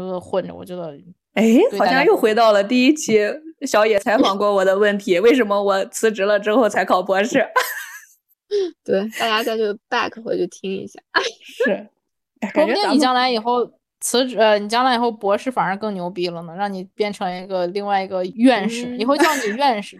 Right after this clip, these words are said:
Speaker 1: 叫你赵院士。
Speaker 2: 借你吉言，<laughs> 借你吉言。
Speaker 1: 好的。
Speaker 2: <laughs> 拭目以待。
Speaker 1: 对。哎，we'll see，we'll see。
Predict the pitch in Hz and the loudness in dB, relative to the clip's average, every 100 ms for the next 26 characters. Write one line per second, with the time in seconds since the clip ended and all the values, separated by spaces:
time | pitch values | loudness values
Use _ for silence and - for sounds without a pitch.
0 | 196 247 220 214 269 240 - 180 202 214 | -4 -4 -2 2 4 4 0 0 0 2
1 | 190 180 - 302 - _ _ - _ - | 2 0 -2 -4 -4 _ _ -20 _ 2
2 | 294 240 208 190 208 208 175 233 - - | 4 6 2 2 2 2 2 -2 -6 -20
3 | _ _ - 359 _ - 220 269 160 196 | _ _ -20 -20 _ -2 -2 -2 -8 -12
4 | - _ _ _ _ - - - - 240 | -16 _ _ _ _ -14 -10 -2 0 2
5 | 226 190 190 220 226 220 202 - _ _ | 2 2 4 2 2 -6 -10 -20 _ _
6 | _ _ 494 - 202 202 202 220 240 277 | _ _ -10 -2 -2 -2 -8 0 2 2
7 | - 233 208 202 208 - - 190 | -2 -2 -2 -2 -8 -10 -12 -14